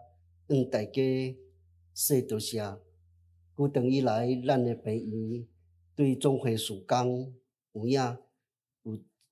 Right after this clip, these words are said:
真正好的帮助、甲支持以及带导，对总会来讲是不只大的一个恩典。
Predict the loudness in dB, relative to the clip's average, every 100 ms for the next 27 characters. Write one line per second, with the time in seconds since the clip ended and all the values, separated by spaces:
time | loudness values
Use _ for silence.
0 | _ -10 -8 -8 0 2 4 2 -2 -2
1 | -4 -4 -4 -4 -6 -14 _ _ _ _
2 | _ -4 -4 -6 -6 -8 -8 -8 -10 -12
3 | _ _ _ _ _ _ -6 0 0 0
4 | -4 -6 -6 0 0 0 -6 -16 _ _
5 | _ _ _ _ _ _ 0 2 4 4
6 | 4 2 2 0 2 2 0 -6 -10 -10
7 | -10 -12 -18 _ _ -8 -6 0 2 2
8 | 0 -4 -2 -4 -8 -12 _ _ _ _
9 | -2 0 -2 -4 -8 -2 -2